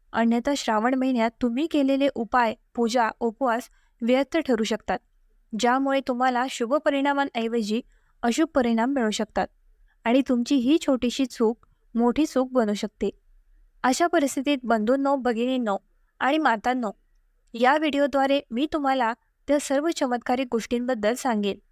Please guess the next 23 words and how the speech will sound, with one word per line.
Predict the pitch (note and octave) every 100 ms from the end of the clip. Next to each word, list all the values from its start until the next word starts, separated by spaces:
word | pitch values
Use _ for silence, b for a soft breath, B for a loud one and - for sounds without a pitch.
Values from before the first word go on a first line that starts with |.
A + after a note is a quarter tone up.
| _ _ _ _ _ A3+
जर | B3+ C4
तुम्ही | B3+ B3 E4
तुमच्या | D#4 C4+ D4
भक्ती | A#3+ - -
आणि | C#4 C#4+
शुद्धतेने | C#4 A3 A3 A3+ C4 A3 A#3 _ _ _
भगवान | A3+ A#3+ A3+ C#4
शिवाला | D#4+ C4+ B3 B3+ B3
या | G#3+ B3+ D4+
गोष्टी | C#4 - C4+
अर्पण | B3 B3 B3
केल्या, | A#3 A#3 G#3+ - _ -
तर | A#3+
भगवान | A3 A3 A#3+ D4+
शिव | A#3+ A3+ _ _ _ -
तुमच्यावर | B3 A#3 C#4+ D4+ -
खूप | D4+ -
प्रसन्न | A#3+ A3 A3
होतील | G#3 - F#3 - _ _ _ _
आणि | A3 A#3 A#3+
तुम्हाला | A#3+ A#3+ C4 A3 - _ - -
भगवान | C4+ A3 B3 D#4
शिवाचे | - A#3 A#3 B3+